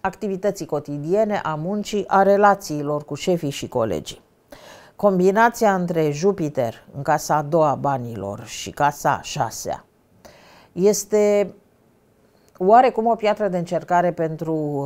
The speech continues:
um, un astrolog care formulează niște anticipări. Pentru că, uh, pe fond, se poate vorbi de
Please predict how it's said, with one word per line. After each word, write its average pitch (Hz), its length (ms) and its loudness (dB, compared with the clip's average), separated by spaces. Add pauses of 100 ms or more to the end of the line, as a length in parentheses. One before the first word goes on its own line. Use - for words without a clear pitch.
(580)
um, 147 360 -8 (420)
un 170 160 -6
astrolog 160 560 0
care 208 220 2
formulează 165 960 -2 (380)
niște 160 520 -2
anticipări. 151 840 -4
Pentru 262 380 0
că, 160 340 2 (920)
uh, 160 340 -4
pe 214 120 4
fond, 233 540 0 (220)
se - 200 -2
poate 240 240 4
vorbi 208 760 -2 (460)
de 175 520 2